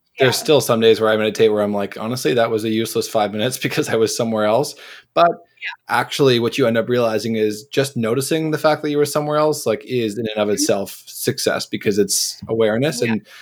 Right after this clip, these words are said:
Speaker 1: and, like, also just, we can't expect we're always gonna be in that zone. Sometimes meditation feels really
Speaker 2: Mm-hmm.
Speaker 1: fruitful. Sometimes it doesn't feel fruitful at all. Sometimes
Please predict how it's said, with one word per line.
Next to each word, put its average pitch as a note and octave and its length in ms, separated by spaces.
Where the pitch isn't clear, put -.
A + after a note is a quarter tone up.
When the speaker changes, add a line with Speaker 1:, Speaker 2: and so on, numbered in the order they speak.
Speaker 1:
and, E3 140
like, D#3 340
also B2+ 320
just, A2+ 240
we B2 100
can't B2+ 180
expect A2+ 300
we're G#2+ 80
always G#2+ 160
gonna A2+ 120
be A2 120
in G#2+ 60
that G#2+ 180
zone. G#2+ 280
Sometimes A#2 500
meditation A#2 440
feels A2+ 160
really A#2 160
Speaker 2:
Mm-hmm. - 80
Speaker 1:
fruitful. D3 560
Sometimes G#2 480
it G#2 80
doesn't G#2+ 240
feel A2 140
fruitful A2 300
at A2+ 40
all. A#2 340
Sometimes B2 720